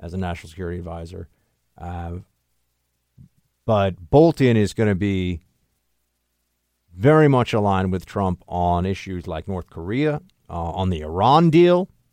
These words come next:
which is gonna be a whole, that's a whole new ball game for Iran. You wanna talk about disrupting the status quo. Uh, Bolton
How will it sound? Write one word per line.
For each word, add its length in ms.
which 180
is 120
gonna 220
be 220
a 60
whole, 480
that's 280
a 120
whole 420
new 140
ball 300
game 240
for 180
Iran. 600
You 160
wanna 160
talk 240
about 340
disrupting 800
the 60
status 460
quo. 540
Uh, 280
Bolton 680